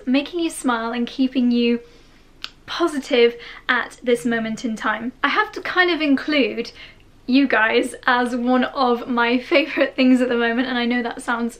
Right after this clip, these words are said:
so cheesy, but honestly, I'm the kind of person that loves to be busy. I love to be doing things, and I think that by doing these videos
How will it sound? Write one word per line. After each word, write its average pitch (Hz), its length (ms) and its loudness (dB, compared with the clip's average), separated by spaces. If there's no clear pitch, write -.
so 247 380 0
cheesy, 240 580 -2
but - 140 0
honestly, 285 500 2
I'm 285 220 4
the 311 80 -2
kind 302 200 -2
of 285 120 -6
person 254 420 0
that 233 180 -2
loves 233 460 -2
to 240 480 -2
be 240 180 -2
busy. 262 480 2
I 254 80 0
love 226 280 -4
to - 100 -18
be 233 100 -8
doing 285 420 2
things, 262 400 4
and 269 420 2
I 285 180 0
think 285 380 -4
that 247 240 0
by 233 540 -2
doing 277 440 4
these 240 240 0
videos 226 460 0